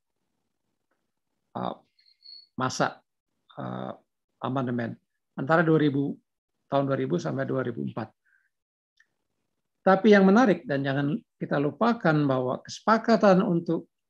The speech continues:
mengamandemen konstitusi Undang Dasar empat puluh lima hanya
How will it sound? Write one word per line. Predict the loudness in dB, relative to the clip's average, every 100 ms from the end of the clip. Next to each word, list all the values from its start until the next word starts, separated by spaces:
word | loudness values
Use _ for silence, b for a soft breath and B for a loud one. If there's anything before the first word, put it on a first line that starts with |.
| _ -4
mengamandemen | -2 -2 -4 -4 -2 0 0 0 2 4 4 4 0 -6 _ _ _ _ _ _
konstitusi | -6 -6 -6 -8 -8 -6 -4 -4 -4 _ _ _ _ _ _ -8
Undang | -4 -2
Dasar | -2 0
empat | -2 -2
puluh | -4 -2
lima | 0 -2 -4 _ _ _ _ _ _ _ _ _ _ _ -14 2
hanya | 4 6 6 6 2